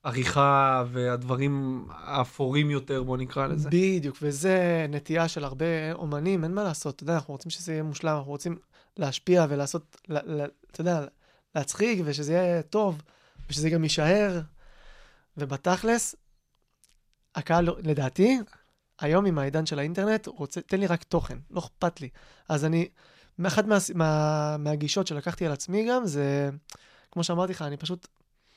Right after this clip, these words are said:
Speaker 2: יודע שוואלה, יש דברים שאולי הם יהיו לא הכי איכותיים, אבל יותר חשוב לי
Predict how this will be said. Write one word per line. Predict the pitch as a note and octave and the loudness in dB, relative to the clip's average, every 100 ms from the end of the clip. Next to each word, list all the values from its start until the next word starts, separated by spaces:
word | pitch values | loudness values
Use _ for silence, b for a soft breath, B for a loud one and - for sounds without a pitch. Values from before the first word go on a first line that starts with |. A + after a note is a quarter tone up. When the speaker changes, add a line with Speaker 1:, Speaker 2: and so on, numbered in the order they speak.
| b b b | b b b
Speaker 2:
יודע | D#3+ D#3+ F#3+ | 0 6 6
שוואלה, | F#3+ D#3+ D#3 F3+ F3 | 4 0 2 4 2
יש | F3+ | 2
דברים | F#3 F#3 | 0 -2
שאולי | F3 F3+ | 0 0
הם | E3+ | 0
יהיו | E3 F3+ | 0 0
לא | F#3 F#3 | 2 4
הכי | G#3 A3+ | 2 0
איכותיים, | G#3 A3 B3 C4+ C4+ - b b b b - | -6 -4 -2 -2 -4 -10 b b b b -2
אבל | D3+ D#3 | 0 2
יותר | F#3+ | 2
חשוב | G3+ F#3+ A3+ | 2 0 0
לי | A#3+ | 2